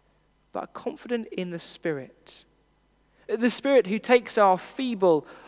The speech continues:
half-hearted witness and uses it to change people's lives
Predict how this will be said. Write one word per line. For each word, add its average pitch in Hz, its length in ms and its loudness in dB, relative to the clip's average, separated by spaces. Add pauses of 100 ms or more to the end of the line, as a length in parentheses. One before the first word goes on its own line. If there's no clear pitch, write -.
half-hearted 240 1080 2
witness 143 760 -6 (720)
and 185 240 -6
uses 202 400 -6
it - 180 -6
to 180 160 -10
change 208 640 -8
people's 180 420 -10
lives 143 640 -4